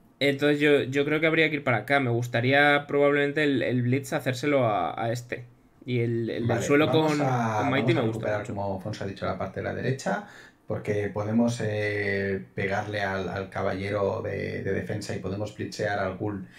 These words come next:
Speaker 2: que, que tiene, que tienes abajo, ¿no?
Speaker 1: Ujú.
Speaker 2: Y al mismo tiempo queremos hacer una, una pantalla guión caja. ¿Cómo lo hacemos la pantalla guión caja, Afonso?
Speaker 1: Un, dos, tres,
Speaker 2: Hazme,
Speaker 1: cuatro,
Speaker 2: haz-,
Speaker 1: cinco,
Speaker 2: hazme el
Speaker 1: seis.
Speaker 2: turno, como,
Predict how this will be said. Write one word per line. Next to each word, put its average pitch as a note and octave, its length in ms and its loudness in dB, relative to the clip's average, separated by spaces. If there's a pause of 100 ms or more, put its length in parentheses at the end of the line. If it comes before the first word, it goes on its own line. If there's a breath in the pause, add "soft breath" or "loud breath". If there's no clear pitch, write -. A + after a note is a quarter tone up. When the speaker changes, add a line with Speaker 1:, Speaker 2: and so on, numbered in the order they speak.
(280 loud breath)
Speaker 2:
que, G2 580 -6
que F#2+ 140 -6
tiene, F#2+ 260 -4
que - 100 -16
tienes F2+ 280 -8
abajo, F3+ 420 -2
¿no? F3 180 0
Speaker 1:
Ujú. C#3+ 340 -6 (120)
Speaker 2:
Y C#3+ 120 0
al D#3+ 100 -2
mismo F3 300 2
tiempo F3+ 260 0
queremos C#3+ 340 -2
hacer D3 280 -2
una, B2 460 -2
una A#2+ 220 0
pantalla A#2+ 600 -2
guión A2+ 280 -2
caja. - 440 -10
¿Cómo D3+ 180 -4
lo C3+ 60 -2
hacemos A2+ 220 -6
la G2+ 100 -4
pantalla G2+ 280 -4
guión G2 140 -6
caja, A#2 200 -8
Afonso? B2+ 400 -6 (1400 loud breath)
Speaker 1:
Un, B2+ 240 -4
dos, B2 240 -8
tres, B2+ 140 -6
Speaker 2:
Hazme, D#3 180 -2
Speaker 1:
cuatro, D3 160 -2
Speaker 2:
haz-, D3 60 -2
Speaker 1:
cinco, B2+ 120 -4
Speaker 2:
hazme D#3+ 180 -4
el C#3+ 60 0
Speaker 1:
seis. A#2+ 60 -6
Speaker 2:
turno, G2+ 380 -8
como, G#2+ 160 -8